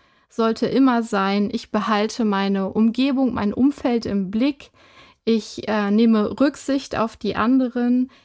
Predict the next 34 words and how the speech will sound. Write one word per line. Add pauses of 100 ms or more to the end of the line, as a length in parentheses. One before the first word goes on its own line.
Ich
rege
mich
nicht
auf,
wenn
andere
Fehler
machen
und
sich
dafür
entschuldigen. (300)
Also
natürlich
kann
man
verärgert
sein,
aber
man
sollte
auch
in
der
Lage
sein,
eine
Entschuldigung
anzunehmen, (240)
wenn
sie
dann
kommt,